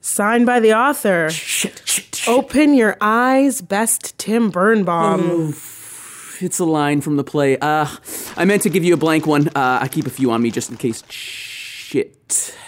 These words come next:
Speaker 2: They're all signed.
Speaker 1: For Dad. That's nice.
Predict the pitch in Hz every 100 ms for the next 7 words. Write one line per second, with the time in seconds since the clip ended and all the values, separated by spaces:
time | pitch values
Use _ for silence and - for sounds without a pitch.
0 | - 113 95 65 69 65 101 - 82 52
1 | - - - - _ _ _ _ _ -
2 | _ - _ _ _ _ _ _ _ _
3 | _ - 196 202 190 185 185 170 165 -
4 | _ _ _ _ _ - 190 - 202 226
5 | 175 - -